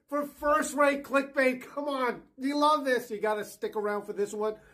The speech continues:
But first, let's talk a little bit serious because a lot of people on the left are saying, "Oh, Donald Trump, he's done. He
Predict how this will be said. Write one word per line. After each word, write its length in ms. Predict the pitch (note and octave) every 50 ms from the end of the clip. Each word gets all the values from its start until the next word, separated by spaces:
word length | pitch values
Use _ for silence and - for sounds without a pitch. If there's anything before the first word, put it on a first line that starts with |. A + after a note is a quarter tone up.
| - _ _
But 220 | - G#3 G3+ -
first, 260 | C4+ C#4 C#4 - -
let's 120 | A#3+ A3+ A3
talk 220 | - G#3 A3 G#3+
a 20 | G#3
little 160 | G3+ G3 -
bit 120 | F#3 F3
serious 440 | E3+ - C4+ C#4 C4 A3+ G3+ G3 G3
because 400 | - - G3 - - G3 F#3 F3 - - _ - _ -
a 80 | F3+
lot 200 | F3 F#3+ G#3 A#3+
of 80 | A3+ -
people 260 | E3+ F#3 D#3+ E3 E3
on 80 | D#3+ D3+
the 80 | D#3
left 300 | D3+ D3+ F3 F#3 F#3 -
are 40 | D#3+
saying, 220 | E3 E3+ E3 E3 E3
"Oh, 320 | F#3+ A#3 C4 C4+ C4 B3
Donald 320 | B3+ B3+ B3+ C4+ C#4 C4 C4
Trump, 240 | B3 C4+ C4+ C#4
he's 180 | A#3+ B3 A3+ F#3
done. 260 | - C4+ C#4 C#4 C4
He 100 | A#3+ A#3